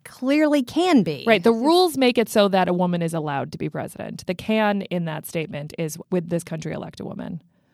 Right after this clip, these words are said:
Speaker 1: Well, that's a different question.
Speaker 2: That's the question.
Speaker 1: Not right.
Speaker 2: Yeah. But the night of swearing in, Congresswoman Tlaib from Michigan went to an after event for a progressive group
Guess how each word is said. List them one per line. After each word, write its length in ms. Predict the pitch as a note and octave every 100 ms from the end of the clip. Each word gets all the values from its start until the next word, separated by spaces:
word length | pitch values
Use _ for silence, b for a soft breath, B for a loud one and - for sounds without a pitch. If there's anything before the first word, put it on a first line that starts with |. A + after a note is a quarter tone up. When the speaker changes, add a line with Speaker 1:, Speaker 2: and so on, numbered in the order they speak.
| b b b b b
Speaker 1:
Well, 180 | G3 G#3+
that's 260 | G#3 G#3+ G#3+
a 40 |
different 460 | E3 - F3+ E3 -
question. 420 | - - - G#3
Speaker 2:
That's 240 | A3+ G#3
the 80 | G#3
question. 460 | F#3 - - - G#3+
Speaker 1:
Not 180 | G#3 F#3
right. 200 | - -
Speaker 2:
Yeah. 220 | F#3+ F#3+ - B B B B -
But 160 | C4 B3+
the 140 | G#3+
night 300 | B3 C4 F4
of 80 | F#4+
swearing 460 | - C4 A#3+ A3+ G#3+
in, 340 | G#3 E3 E3+
Congresswoman 640 | - G3+ G#3 G#3 G3+ F#3+ F#3
Tlaib 420 | F3+ F3+ E3 D#3
from 360 | - E3 E3
Michigan 540 | E3+ E3+ D#3+ C#3+ D#3+ E3
went 260 | E3+ F3 -
to 600 | F#3 F3 E3 E3 E3 - _
an 100 | F3
after 540 | F#3 F3+ F3+ - F3+ E3+
event 720 | D#3+ D#3 C#3 C#3+ E3+ - - b b b
for 180 | G#3+ F#3+
a 60 |
progressive 540 | F#3+ F3+ F3+ F3 E3+ D#3
group 500 | D#3 D3 D3 D3